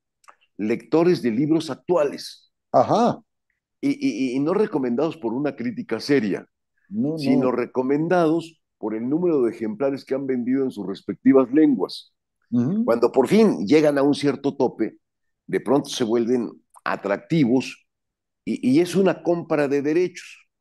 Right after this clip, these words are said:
Speaker 2: Sí.
Speaker 1: de un libro ya aprobado en otra parte. Y, y como esto crea una especie de,
Speaker 2: De
Speaker 1: de,
Speaker 2: vórtice.
Speaker 1: de vórtice, empieza a ser leído en todo el mundo.
Speaker 2: Claro.
Speaker 1: Y de eso se nutre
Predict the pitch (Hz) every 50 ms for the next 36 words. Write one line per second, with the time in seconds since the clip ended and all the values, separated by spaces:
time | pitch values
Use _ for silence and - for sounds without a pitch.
0 | _ _ _ _ _ _ 131 147 170 180 180 - _ _ _ _ - 165 - -
1 | 101 131 135 170 185 185 185 190 160 175 160 151 151 165 160 156 147 151 156 156
2 | 151 151 143 147 151 151 143 139 135 - 160 156 151 - _ - _ _ _ _
3 | _ _ _ _ _ _ _ _ _ _ _ _ _ _ _ _ _ _ _ _
4 | _ _ _ 123 135 - 139 143 135 - - 139 156 175 190 180 - 214 - -
5 | - 160 165 170 165 151 139 131 139 143 147 151 147 143 131 120 110 98 87 -
6 | - _ 117 120 - - 123 120 98 92 87 78 - _ _ _ _ _ _ _
7 | - 82 113 113 107 - 135 156 180 196 175 - - - 123 113 73 69 76 85
8 | 76 73 67 62 65 65 65 65 62 64 69 - _ 95 95 92 92 90 92 120
9 | 143 139 - - - - 131 135 - _ _ _ _ _ _ _ _ _ _ _
10 | _ _ _ - 120 127 127 127 - 147 180 190 180 - 185 170 170 - 165 170
11 | 151 156 170 165 170 180 175 175 160 151 156 160 175 175 170 170 175 190 202 208
12 | 190 156 104 82 - - _ _ _ _ _ _ _ _ _ _ _ _ _ _
13 | - 98 107 131 170 214 262 - 139 113 156 156 175 208 202 - 220 220 214 -
14 | - 165 170 175 190 185 170 - - 131 120 127 127 123 -